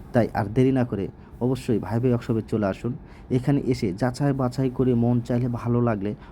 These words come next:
অর্ডার করতে পারবেন, অথবা অর্ডার না করেও কিন্তু যেতে পারবেন। এতে কোনো ভাই ভাই ওয়ার্কশপে কোনো সমস্যা হবে না ইনশাল্লাহ।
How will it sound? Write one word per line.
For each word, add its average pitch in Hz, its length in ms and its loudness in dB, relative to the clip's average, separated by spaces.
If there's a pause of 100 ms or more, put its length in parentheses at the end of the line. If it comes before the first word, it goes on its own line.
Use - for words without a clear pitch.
অর্ডার 110 220 0
করতে 95 240 -6
পারবেন, 64 300 -6 (320)
অথবা 139 260 2
অর্ডার 127 240 4
না 156 200 4
করেও 185 220 6
কিন্তু 196 220 0
যেতে 120 220 -2
পারবেন। 90 280 -4 (120)
এতে 143 400 -2
কোনো 131 240 0
ভাই 104 180 0
ভাই 120 100 4
ওয়ার্কশপে 117 280 0
কোনো 104 160 -2
সমস্যা 101 420 -6
হবে 85 140 -4
না 60 80 -6
ইনশাল্লাহ। - 400 -8